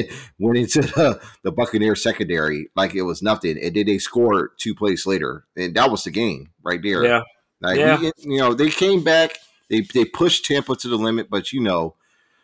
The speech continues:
Speaker 1: you, you can't give Tom Brady one minute, you know, in any facet, you know, no matter if it's the first quarter or the fourth quarter, because he's gonna drive down the field and they're gonna score to win. And that's what happened. You know, it was pretty much a game of inches there.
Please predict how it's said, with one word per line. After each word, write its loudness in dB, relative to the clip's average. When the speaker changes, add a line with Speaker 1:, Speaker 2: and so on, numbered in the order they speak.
Speaker 1:
you, -6
you -10
can't 0
give 2
Tom -2
Brady -2
one -4
minute, -6
you -8
know, -6
in -10
any 2
facet, -6
you -4
know, -4
no -8
matter 0
if -4
it's -6
the -8
first -4
quarter 0
or -2
the -16
fourth -8
quarter, -8
because -10
he's -10
gonna -6
drive 0
down -4
the -10
field -8
and -12
they're -6
gonna -8
score -8
to -14
win. -18
And -12
that's -2
what -6
happened. -10
You -6
know, -2
it -2
was -2
pretty 2
much -2
a -8
game 0
of -8
inches -6
there. -4